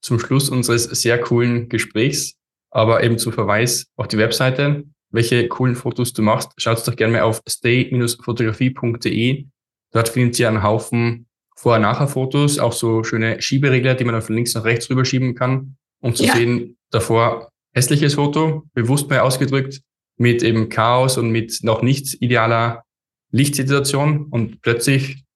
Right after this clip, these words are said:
Speaker 1: quasi zack, mit den Fingern geschnipst und auf der rechten Seite ist dann das perfekte Endergebnis, wo man dann wirklich sagt, genau diese Immobilie, die möchte ich haben, die möchte ich kaufen.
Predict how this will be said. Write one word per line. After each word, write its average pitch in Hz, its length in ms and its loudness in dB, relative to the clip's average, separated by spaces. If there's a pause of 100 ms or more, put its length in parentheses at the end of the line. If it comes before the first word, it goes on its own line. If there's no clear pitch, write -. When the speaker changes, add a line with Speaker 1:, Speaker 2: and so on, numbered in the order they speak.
(100)
Speaker 1:
quasi 113 260 0
zack, 135 320 -2 (580)
mit 117 140 0
den 110 60 0
Fingern 135 220 2
geschnipst 131 480 0
und 117 160 0
auf 110 80 -2
der 110 100 0
rechten 113 280 0
Seite 110 220 0
ist 110 140 -4
dann 110 60 -2
das - 100 -8
perfekte 107 340 -2
Endergebnis, 98 760 0
wo 110 80 -2
man 107 120 2
dann 104 80 0
wirklich 110 220 0
sagt, - 280 0
genau 107 240 2
diese 117 200 -2
Immobilie, 110 240 0
die 117 80 -2
möchte 107 200 -2
ich 98 80 -4
haben, 107 220 0
die 107 80 -4
möchte 104 220 -2
ich - 80 -8
kaufen. 95 500 -2